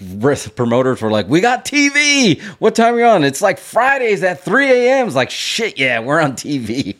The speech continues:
<laughs> But now it's just like not, it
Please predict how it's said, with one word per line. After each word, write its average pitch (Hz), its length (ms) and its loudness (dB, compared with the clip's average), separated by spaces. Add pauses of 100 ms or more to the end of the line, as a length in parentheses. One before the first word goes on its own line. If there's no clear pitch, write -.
(100)
<laughs> - 160 -4 (960)
But 101 120 0
now 107 380 0
it's 98 160 -6
just 87 180 -10
like 87 140 -6
not, 90 420 -4
it 85 240 -10